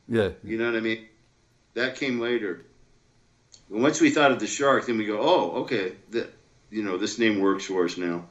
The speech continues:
Speaker 1: <laughs>
Speaker 2: But, uh, it was interesting because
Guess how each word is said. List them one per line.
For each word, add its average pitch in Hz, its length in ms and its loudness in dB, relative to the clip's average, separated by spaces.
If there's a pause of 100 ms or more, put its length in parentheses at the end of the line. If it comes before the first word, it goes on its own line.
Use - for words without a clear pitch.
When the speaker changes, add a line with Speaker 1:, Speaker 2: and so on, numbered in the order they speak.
(260)
Speaker 1:
<laughs> 117 520 2 (220)
Speaker 2:
But, 98 340 -4
uh, 104 200 2 (100)
it 107 60 -2
was 110 160 2
interesting 131 500 2
because 135 580 4